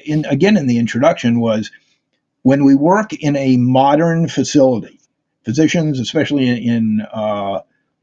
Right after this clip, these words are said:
uh, the more modern countries, modern healthcare facilities,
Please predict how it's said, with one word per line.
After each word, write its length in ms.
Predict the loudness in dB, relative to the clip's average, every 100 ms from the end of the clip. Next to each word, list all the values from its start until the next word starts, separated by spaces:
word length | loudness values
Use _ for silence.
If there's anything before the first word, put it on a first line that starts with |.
| -8
uh, 300 | -6 -4 -4
the 120 | -4
more 180 | -2 0
modern 420 | 2 2 2 -2
countries, 600 | -2 -2 0 2 2 2
modern 580 | 0 0 0 -2 -4 -6
healthcare 500 | -6 -8 -2 -2 -2
facilities, 760 | -6 -6 -2 0 0 0 -2